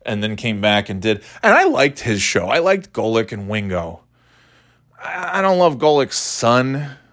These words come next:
Oh, he's a, he's a little, you know, you can sometimes tell some of these kids who have never in their life been told that they're not funny.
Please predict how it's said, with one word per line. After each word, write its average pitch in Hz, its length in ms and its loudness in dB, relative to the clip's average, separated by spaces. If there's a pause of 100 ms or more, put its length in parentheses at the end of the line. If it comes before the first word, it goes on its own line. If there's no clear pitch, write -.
(120)
Oh, 135 220 -2
he's 131 260 -4
a, 107 140 -4 (120)
he's 117 280 -4
a 117 60 0
little, 117 360 0 (500)
you 170 100 4
know, 135 320 4 (1000)
you 151 120 0
can 147 180 2
sometimes 170 540 2
tell 139 240 6
some 127 260 -2
of 117 80 0
these 117 200 0
kids 117 380 2
who 107 120 0
have 90 160 -2
never 104 480 4
in 107 180 -2
their 98 160 0
life 95 340 0
been 92 160 -8
told 92 280 -6
that 90 120 -6
they're 87 120 -6
not 90 200 -6
funny. 92 480 -6